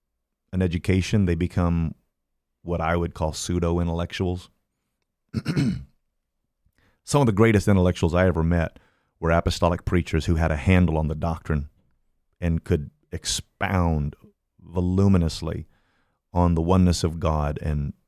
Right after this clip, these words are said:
the great apostolic preachers and statesmen of the early days of Pentecost, they formed our world and our worldview.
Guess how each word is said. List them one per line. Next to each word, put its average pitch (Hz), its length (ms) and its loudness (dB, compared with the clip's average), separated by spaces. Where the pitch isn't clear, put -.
the 98 80 -10
great 101 500 2
apostolic 87 600 -2
preachers 85 360 -2
and 80 100 -4
statesmen 80 580 -4
of 82 240 -2
the 85 120 2
early 85 160 4
days 80 200 0
of 80 120 -6
Pentecost, 80 460 -2
they 90 120 2
formed 90 520 0
our 82 160 -2
world 87 500 -4
and 80 140 -4
our 80 120 0
worldview. 82 680 -2